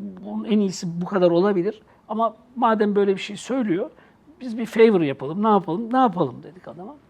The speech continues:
Adam dedi ki, "Yok," dedi, "ben," dedi, "tamiratımı istiyorum," dedi. O zaman dedi ki, "Siz," dedi, "istediğiniz yetkili servise yönlendirin.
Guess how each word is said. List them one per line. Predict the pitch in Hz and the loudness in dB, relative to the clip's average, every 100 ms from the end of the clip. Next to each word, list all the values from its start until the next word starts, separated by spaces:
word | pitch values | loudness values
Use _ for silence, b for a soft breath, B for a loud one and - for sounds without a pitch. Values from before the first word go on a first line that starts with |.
| - | -8
Adam | 262 262 | -2 0
dedi | 302 285 | -2 -2
ki, | 247 | 0
"Yok," | 285 285 202 | 0 0 -2
dedi, | 175 | 0
"ben," | 196 220 214 | 2 2 0
dedi, | 214 208 - - | -2 -4 -4 2
"tamiratımı | 233 233 220 190 196 151 | 4 6 4 2 0 -6
istiyorum," | 135 - 113 104 | -8 -14 -16 -16
dedi. | - - | -18 -14
O | 214 | -6
zaman | 233 254 | -4 -2
dedi | 277 | -2
ki, | 214 | -6
"Siz," | - 254 233 | -12 -8 -4
dedi, | 196 175 - _ _ | -2 -4 -8 _ _
"istediğiniz | - 240 226 196 | -18 -12 -8 -6
yetkili | 196 190 180 | -6 -6 -10
servise | 165 160 151 156 | -10 -14 -16 -14
yönlendirin. | 196 247 247 226 220 | -10 -6 -6 -8 -14